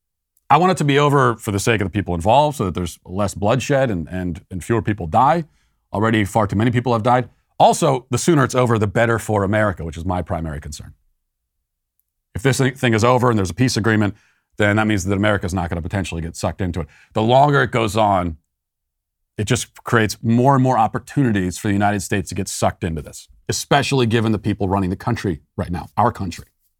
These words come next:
Um, so I want it to be over. I think it's a terrible thing. I think the whole thing is terrible. But as I said from the beginning, when this, when this whole thing first started,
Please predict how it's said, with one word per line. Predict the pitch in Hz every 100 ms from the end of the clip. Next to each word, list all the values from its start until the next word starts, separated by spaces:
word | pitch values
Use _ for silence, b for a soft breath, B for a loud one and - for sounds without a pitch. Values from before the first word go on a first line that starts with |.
| _ _ _ _ _ b b b b b b -
Um, | 113 110 101 101 _ _ _ _ _
so | - 147
I |
want | 196 156
it |
to | 107
be | 123
over. | 107
I | 85
think | 110
it's | 104
a | 101
terrible | 110 95 87
thing. | - - - -
I |
think | 107
the | 101
whole | 101
thing | 92 90
is | 73
terrible. | 82 69 - _ _ _ _ _ _ _ _ _ _ _ _ _ -
But | 113 113
as | 131 147
I | 156
said | - 120
from | 123
the | 104
beginning, | 92 90 85 78 - _ -
when | 101
this, | 95 -
when | 104
this | 95
whole | - 139
thing | 143 120
first | 107 101 -
started, | 78 76